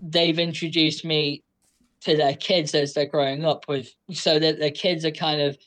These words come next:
gonna be comfortable with it later on in life. And I think that's awesome. I think that their kids are gonna grow up, you know, more open-minded and more relaxed to that sort of thing. So it does pass on, it does echo. I do sort of laugh to my friends and go, "If you wanna use me as your <laughs> transvestite guinea pig to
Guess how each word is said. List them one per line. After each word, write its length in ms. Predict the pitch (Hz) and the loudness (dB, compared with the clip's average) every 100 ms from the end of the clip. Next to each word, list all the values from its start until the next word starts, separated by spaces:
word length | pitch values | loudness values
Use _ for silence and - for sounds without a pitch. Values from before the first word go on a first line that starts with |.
| _ _ _ _ _ _ - | _ _ _ _ _ _ -2
gonna 180 | 185 160 | 2 2
be 140 | 156 | 0
comfortable 600 | 151 208 214 - 170 151 | 0 0 0 0 2 2
with 140 | 147 151 | 2 2
it 160 | 151 - | 0 -2
later 300 | 143 135 170 | -4 -2 -2
on 100 | 190 | -2
in 80 | 151 | -2
life. 280 | 143 139 - | -4 -6 -6
And 80 | 147 | -6
I 40 | |
think 220 | 151 139 | -6 -8
that's 240 | 139 143 190 | -8 -4 0
awesome. 320 | 180 - 139 | 0 -2 -6
I 80 | 135 | -6
think 220 | 156 143 | -6 -6
that 120 | 143 | -4
their 140 | 147 143 | -2 -2
kids 260 | - 143 | -4 -4
are 60 | 143 | -4
gonna 180 | 147 139 | -6 -4
grow 280 | 147 139 139 | -2 0 -2
up, 80 | - - | -8 -10
you 120 | 151 | -6
know, 100 | 131 139 - | -4 -6 -2
more 240 | 156 139 | 2 4
open-minded 580 | 135 - 135 135 139 139 | 2 -4 -4 -2 -2 -4
and 140 | 135 139 | -6 -2
more 280 | 143 135 - _ _ | 0 0 -6 _ _
relaxed 380 | 156 156 151 - | 0 2 0 -4
to 60 | 147 | -4
that 160 | 143 | -4
sort 260 | - 156 135 | -2 -4 -4
of 60 | 143 | -4
thing. 160 | 139 | -6
So 160 | 151 180 | -4 -4
it 120 | 175 | -2
does 200 | 180 190 | 0 0
pass 340 | - 165 151 - | -2 -6 -4 0
on, 120 | 170 | 0
it 120 | 127 | 0
does 240 | 147 139 - | -2 -2 -2
echo. 420 | 170 165 - 113 110 | -2 -2 -4 -6 -2
I 80 | 170 | 2
do 180 | 185 180 | 6 4
sort 240 | - 160 | 4 2
of 120 | 156 190 | 2 0
laugh 200 | 185 - | -2 -2
to 80 | 160 | -2
my 100 | 151 | -2
friends 340 | 143 156 156 | 0 -2 -2
and 80 | 156 | 0
go, 100 | 151 | 2
"If 180 | 151 151 | 2 2
you 60 | 165 | -2
wanna 200 | 156 151 | -2 -2
use 280 | 147 143 - | -4 -6 -4
me 140 | 147 | -4
as 120 | 139 | -2
your 280 | 151 139 135 - _ _ _ | 0 0 0 -6 _ _ _
<laughs> 360 | _ _ _ | _ _ _
transvestite 920 | - - - 160 156 165 160 160 147 143 | -6 -2 0 0 2 2 2 0 0 0
guinea 260 | 156 151 | -2 -2
pig 340 | 147 135 135 - | -2 0 0 -2
to 360 | - 185 147 | 0 2 2